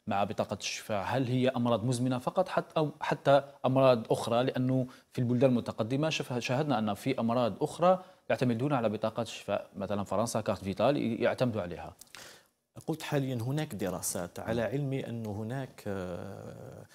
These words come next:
Speaker 2: آه، في، على مستوى الجنوب، لأنه في
Speaker 1: مم.
Speaker 2: الجنوب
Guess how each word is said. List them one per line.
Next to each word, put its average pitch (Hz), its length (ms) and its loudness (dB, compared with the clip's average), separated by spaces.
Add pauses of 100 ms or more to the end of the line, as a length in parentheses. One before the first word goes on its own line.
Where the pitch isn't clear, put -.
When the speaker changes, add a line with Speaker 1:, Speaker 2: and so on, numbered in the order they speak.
(360)
Speaker 2:
آه، - 300 -12 (120)
في، - 220 -8
على 107 180 -4
مستوى 110 400 -2
الجنوب، 101 440 -4
لأنه 98 240 -8
في - 100 -10
Speaker 1:
مم. 117 40 -2
Speaker 2:
الجنوب 95 640 -6